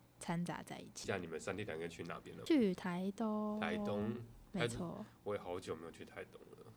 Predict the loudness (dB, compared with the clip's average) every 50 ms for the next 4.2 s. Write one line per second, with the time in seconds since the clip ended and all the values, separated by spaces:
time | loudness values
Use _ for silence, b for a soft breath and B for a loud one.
0 | -8 0 4 8 10 10 12 12 12 10 10 8 6 4 4 4 2 2 2 0
1 | -2 -4 -8 -10 -10 -8 -10 -10 -8 -6 -6 -8 -8 -10 -18 -20 -4 2 4 4
2 | 6 8 6 6 8 8 6 6 6 6 6 6 6 6 6 4 4 2 4 4
3 | 4 6 6 8 8 6 6 4 4 6 10 12 12 12 12 8 6 8 8 8
4 | 8 8 6 4 0